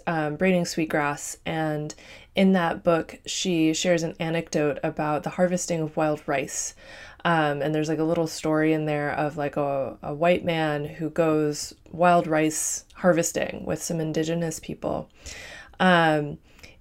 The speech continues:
and the white man is astounded that they are, like, wasting, wasting, quote unquote, so much rice because they aren't harvesting, like, every single stalk absolutely clean, and they're allowing a lot of the rice to fall into the water. Um,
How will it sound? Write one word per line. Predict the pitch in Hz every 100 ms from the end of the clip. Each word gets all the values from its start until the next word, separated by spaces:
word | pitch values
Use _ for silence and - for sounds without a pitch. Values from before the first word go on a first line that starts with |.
| -
and | 190 170 165 165
the | 175
white | 185 190
man | 180 165
is | 151
astounded | 151 - 247 254 160 151 -
that | 147
they | 160 151
are, | 147 143 -
like, | 143 -
wasting, | 156 170 202 - 147 143 - - - -
wasting, | - 160 156 - 151 175
quote | - 165
unquote, | 160 156 147 135
so | -
much | 170 156
rice | 196 180 -
because | 170 180 165
they | 170
aren't | - 165 160 -
harvesting, | - 175 175 - 165 156 156 151 - - - - _ _ _
like, | - 160 -
every | 202 202
single | 196 175 160
stalk | - - 175 139 - -
absolutely | 170 - 180 165 160
clean, | 156 - 170 147 135
and | 139
they're | 147
allowing | 151 151 151 170
a | 170
lot | 160 151
of | 156 147
the |
rice | 147 147 147 -
to |
fall | 170 160 151
into | 156 151
the | 160
water. | 151 151 151 147 127 - 180 - - - - -
Um, | 180 170 156 147 147 151